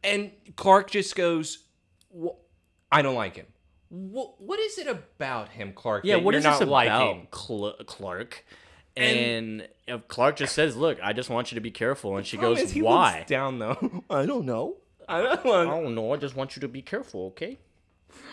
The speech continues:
Speaker 1: Why, look, I probably shouldn't say anything, but I saw him and Lana in the hallway, and they seem pretty close.
Speaker 2: Well, I, I don't like that, because
Speaker 1: Neither
Speaker 2: why
Speaker 1: do
Speaker 2: wouldn't
Speaker 1: I.
Speaker 2: you just
Speaker 1: Just
Speaker 2: say
Speaker 1: say it. Just
Speaker 2: they
Speaker 1: say
Speaker 2: literally
Speaker 1: you
Speaker 2: were
Speaker 1: saw 'em
Speaker 2: kissing,
Speaker 1: making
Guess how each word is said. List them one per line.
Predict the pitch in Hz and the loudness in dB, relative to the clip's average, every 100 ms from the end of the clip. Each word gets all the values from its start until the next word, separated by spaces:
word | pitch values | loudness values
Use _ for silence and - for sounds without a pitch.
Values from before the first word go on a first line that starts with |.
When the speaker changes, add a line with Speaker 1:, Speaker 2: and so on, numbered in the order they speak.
| - - _ | -20 -20 _
Speaker 1:
Why, | 120 107 131 | -6 -4 2
look, | 147 107 - | 2 2 2
I | 127 | 0
probably | - 175 202 208 196 | 2 0 2 0 -2
shouldn't | - 160 147 | -2 -2 -4
say | - 123 | -4 -4
anything, | 113 104 107 104 - - - _ - | -4 -4 -4 -4 -10 -20 -20 _ -2
but | 151 147 143 - - - | 2 2 0 -6 -14 -4
I | 139 | -2
saw | - 196 185 | 0 2 2
him | 180 170 | 2 -2
and | 151 | -2
Lana | 143 135 135 | 0 0 -2
in | 123 | -4
the | |
hallway, | 107 139 135 131 131 127 | -4 -2 0 0 0 -4
and | 135 | -6
they | 151 175 | -4 -4
seem | - 175 160 147 - _ _ | -6 -6 -6 -6 -10 _ _
pretty | - 233 220 | -10 -8 -8
close. | - 175 127 87 78 - - | -2 2 2 2 -4 -6 -6
Speaker 2:
Well, | 190 226 | -8 -6
I, | 247 | -4
I | |
don't | 285 180 | -2 0
like | 139 131 - | 0 -2 -2
that, | 113 104 | -4 -2
because | 233 165 131 | 0 0 4
Speaker 1:
Neither | |
Speaker 2:
why | 151 | 6
Speaker 1:
do | 214 | 8
Speaker 2:
wouldn't | 247 240 | 8 6
Speaker 1:
I. | 208 | 4
Speaker 2:
you | 220 | 0
just | 185 - | 0 0
Speaker 1:
Just | - | 2
Speaker 2:
say | 175 170 135 - 262 | 4 4 4 2 0
Speaker 1:
say | |
it. | 175 127 - | -4 -6 -8
Just | 294 294 156 | -8 0 4
Speaker 2:
they | 160 | 4
Speaker 1:
say | 160 | 6
Speaker 2:
literally | 185 170 | 6 6
Speaker 1:
you | 151 | 6
Speaker 2:
were | 147 | 4
Speaker 1:
saw | 269 | 4
'em | 262 | 2
Speaker 2:
kissing, | 190 240 | 2 2
Speaker 1:
making | 139 | 2